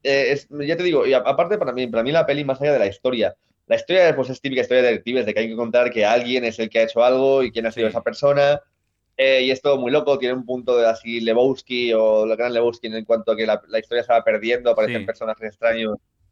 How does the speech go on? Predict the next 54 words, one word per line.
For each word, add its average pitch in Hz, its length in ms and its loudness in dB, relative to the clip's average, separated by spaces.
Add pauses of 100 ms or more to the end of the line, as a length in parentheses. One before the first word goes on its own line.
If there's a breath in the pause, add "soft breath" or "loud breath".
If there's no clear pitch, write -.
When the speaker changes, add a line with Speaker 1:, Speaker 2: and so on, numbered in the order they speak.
(200)
Speaker 1:
pero 127 200 2
más 127 200 0
o 131 40 -4
menos, 127 200 -2
pues, 110 240 -4
tiene 135 160 -6
un 143 60 -4
hilo 151 120 2
conductor. 147 460 2
Para 110 120 0
mí 139 100 -6
está 170 180 -2
bien, 135 220 -2 (120)
bien 135 300 -4 (100)
en 127 80 -14
cuanto 117 400 0
a, 104 300 2 (120)
a, 95 80 -4
en 104 60 -14
cuanto 101 300 -12
a - 20 -18
estructura - 460 -4
narrativa 120 500 0
y 110 60 -2
todo 117 180 2
el 113 80 2
rollo, 156 180 0
está, 175 220 0
está 156 260 -2
bien 196 160 -2
escrita, 135 400 -4
y 110 60 -4
es 107 80 -8
que 107 240 -4
es, 127 240 -8
eh, 104 400 0
es - 80 -8
una 147 100 -6
película. 101 380 -4 (400)
Pero 117 140 0
es 127 60 2
esa 131 120 -4
sensación 143 680 0
por, 127 160 0
a 123 140 -4
cholón 135 260 2
a 147 60 2
los 143 160 0
ochenta, 165 460 -2
que 120 360 2
es, 127 160 -8
es, 135 200 -4
es 120 120 -10
un 135 440 -8